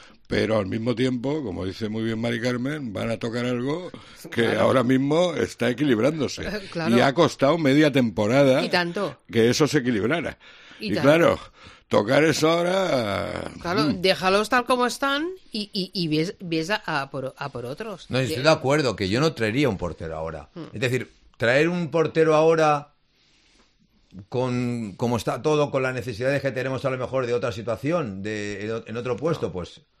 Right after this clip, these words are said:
Speaker 3: pues a lo mejor es mejo-, es traer mejor un centrocampista, sea ofensivo, defensivo, ya veremos.
Speaker 2: Mm.
Speaker 1: Yo creo que
Speaker 3: Ah,
Speaker 1: hace
Speaker 3: dos,
Speaker 1: falta
Speaker 3: dos.
Speaker 1: un defensivo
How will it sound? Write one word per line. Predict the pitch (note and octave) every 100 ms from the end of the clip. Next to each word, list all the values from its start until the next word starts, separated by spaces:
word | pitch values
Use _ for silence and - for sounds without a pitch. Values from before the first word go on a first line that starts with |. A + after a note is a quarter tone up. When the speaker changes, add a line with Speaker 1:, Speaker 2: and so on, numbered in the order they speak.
| _ _
Speaker 3:
pues | F2+ -
a |
lo | F#2+
mejor | F2 G2
es | A#2+
mejo-, | B2 - -
es | - - - - _ _
traer | - F2
mejor | F#2 F2 G2
un | G2+
centrocampista, | F2+ F2+ E2+ E2+ C3 D3 - C#3+ D3 D3 - _ _ _
sea | - G2+
ofensivo, | F#2+ F#2+ E2+ C3 C#3+
defensivo, | B2+ G#2+ F#2+ B2+
ya | A2+ A#2+
veremos. | G#2 E2+ B2+ D#3 - F#2 _ _ -
Speaker 2:
Mm. | - C#3+ _ _ - - - -
Speaker 1:
Yo | D#2 G2+ A#2+
creo | A#2 B2+
que | B2+
Speaker 3:
Ah, | A#2
Speaker 1:
hace | B2 G2
Speaker 3:
dos, | C3
Speaker 1:
falta | C#3+ D#3
Speaker 3:
dos. | D3+ D3 C#3
Speaker 1:
un | C#3+
defensivo | C#3+ C#3 A#2+ C3+ D3+ E3 E3+